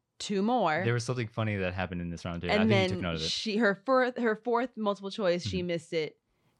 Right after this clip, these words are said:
Speaker 1: and it was not stolen. And one of them, I th-, it might have been this one.
Speaker 2: You can say it 'cause I, I'll, I'll bleep it out. What Jericho says, I'll bleep.
Speaker 1: Oh,
Speaker 2: Yeah,
Speaker 1: okay.
Speaker 2: I'll bleep it out.
Speaker 1: Oh,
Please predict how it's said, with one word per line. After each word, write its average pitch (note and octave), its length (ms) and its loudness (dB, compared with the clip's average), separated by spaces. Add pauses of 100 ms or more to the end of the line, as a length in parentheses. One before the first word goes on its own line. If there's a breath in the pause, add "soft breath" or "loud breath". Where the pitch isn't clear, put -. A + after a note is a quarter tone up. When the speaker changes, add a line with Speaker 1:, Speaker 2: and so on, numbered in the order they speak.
(120)
Speaker 1:
and E3 100 -4
it D3 100 -6
was D#3 220 -6
not D3+ 220 -6
stolen. - 540 -8 (520 loud breath)
And F#3+ 500 2
one G#3+ 180 6
of G#3+ 180 4
them, F3 420 -2 (460 soft breath)
I G#3+ 80 2
th-, - 220 -4
it G3+ 60 2
might G3 180 2
have G3+ 80 2
been F#3+ 240 0
this F#3+ 260 -6
one. D#3 140 -2
Speaker 2:
You B2+ 40 2
can B2 100 2
say A#2+ 140 2
it G#2 60 0
'cause G#2+ 120 -2
I, G2+ 80 4
I'll, G2+ 200 2
I'll F#2 160 0
bleep F2 160 -4
it E2 120 -8
out. D#2+ 140 -8 (260)
What F2+ 260 -4
Jericho D#2+ 260 -6
says, D2 300 -10
I'll F2+ 120 -2
bleep. E2+ 180 -6 (360)
Speaker 1:
Oh, D3 140 0
Speaker 2:
Yeah, C3 100 -4
Speaker 1:
okay. E3+ 320 -6
Speaker 2:
I'll F#3 100 -4
bleep F3+ 160 -8
it C#3+ 60 -10
out. - 140 -10 (720)
Speaker 1:
Oh, E3+ 180 -16